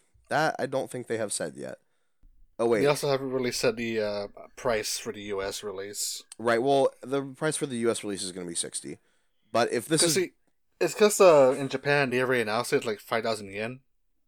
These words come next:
Speaker 1: Right. I-, if this is based upon any old Arc Sys stuff, so, I mean, let's base this on, say, D B Z F, which is coming out sh-, very shortly and is an Arc Sys game.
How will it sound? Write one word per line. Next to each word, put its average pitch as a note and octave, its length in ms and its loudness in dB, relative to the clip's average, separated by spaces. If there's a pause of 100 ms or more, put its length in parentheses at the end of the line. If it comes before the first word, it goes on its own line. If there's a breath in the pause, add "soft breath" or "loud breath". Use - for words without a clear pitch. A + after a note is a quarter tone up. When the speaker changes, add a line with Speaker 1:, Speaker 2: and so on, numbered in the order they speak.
(340)
Speaker 1:
Right. F#2+ 240 -8 (480)
I-, G#2 80 -6 (100)
if C3 220 2
this F#3 160 2
is F#3 120 0
based B2+ 340 2
upon A#2 400 -4
any G2+ 220 -4
old G2+ 260 -4
Arc F#2+ 240 -4
Sys A2+ 180 -6
stuff, - 440 -4 (400 soft breath)
so, F#2 400 -2
I E2+ 80 -8
mean, F2+ 260 -8
let's F2 180 -6
base G2 220 -4
this F#2+ 180 -2
on, G2 180 -6
say, F#2+ 400 -4 (140)
D F2+ 140 -14
B G2 160 -8
Z A2 220 -4
F, A2 320 -2
which F2+ 180 -14
is F#2 140 -12
coming F#2+ 260 -10
out G2+ 260 -6 (600)
sh-, - 140 -12
very G#2 420 -2
shortly F#2 580 -6
and F2 180 -6
is E2+ 140 -8
an F#2 80 -10
Arc F2 160 -8
Sys - 240 -6
game. F#2+ 280 -10